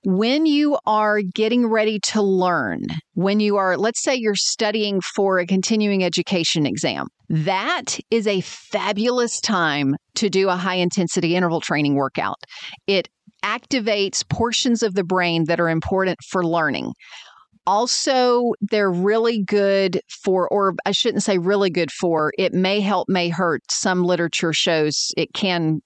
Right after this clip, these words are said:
hurt, but a lot of the literature shows it helps with creativity.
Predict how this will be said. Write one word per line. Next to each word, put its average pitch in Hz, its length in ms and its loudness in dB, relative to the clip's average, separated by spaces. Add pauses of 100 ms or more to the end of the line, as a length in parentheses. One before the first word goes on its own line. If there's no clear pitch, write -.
hurt, 127 400 -2
but - 240 -2
a 214 60 0
lot 202 240 0
of 190 40 -6
the 175 140 -2
literature 165 400 0
shows 151 300 0
it 156 80 -2
helps 226 380 -2
with 269 380 0 (640)
creativity. 214 760 -2